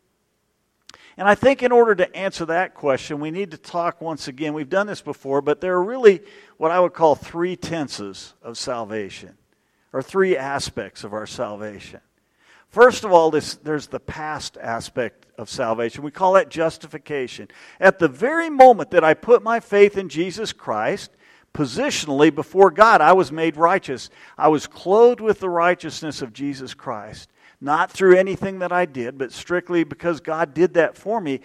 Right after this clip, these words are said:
And that's why I don't believe that there's anything I can do to lose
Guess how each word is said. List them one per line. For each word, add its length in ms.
And 180
that's 220
why 160
I 20
don't 180
believe 280
that 120
there's 220
anything 400
I 140
can 180
do 220
to 180
lose 640